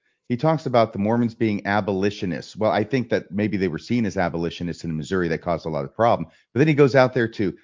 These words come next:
the state of Deseret, you know, the Utah Territory, and Brigham Young being the governor and then being feared by the federal government because they're so abolitionists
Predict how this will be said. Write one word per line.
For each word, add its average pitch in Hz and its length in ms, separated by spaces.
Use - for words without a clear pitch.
the 120 60
state 147 300
of 117 80
Deseret, 117 640
you 101 160
know, 107 100
the 98 120
Utah 123 340
Territory, 123 760
and 117 120
Brigham 147 280
Young 135 200
being 120 220
the 101 80
governor 113 580
and 101 120
then 135 160
being 117 180
feared 135 480
by 104 140
the 95 100
federal 110 320
government 101 460
because 98 260
they're 95 100
so 120 280
abolitionists 101 800